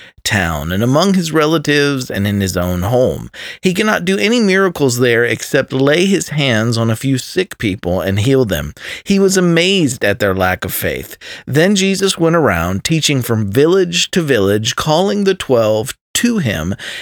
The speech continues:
and he began to send them out two by two and gave them authority over impure spirits. These were his instructions.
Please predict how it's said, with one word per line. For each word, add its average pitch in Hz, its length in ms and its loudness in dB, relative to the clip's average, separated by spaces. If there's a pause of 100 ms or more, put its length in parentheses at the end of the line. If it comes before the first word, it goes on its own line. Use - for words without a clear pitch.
and 120 120 2
he 143 120 4
began 156 460 0
to 147 80 0
send 202 340 -2
them 202 140 2
out 110 320 0
two 190 220 -2
by 185 240 0
two 127 340 0
and 123 140 0
gave 143 240 2
them 147 160 2
authority 151 600 0
over 104 220 2
impure 131 500 2
spirits. 127 680 -2 (340)
These 196 360 2
were 208 120 2
his 175 240 0
instructions. 104 880 -4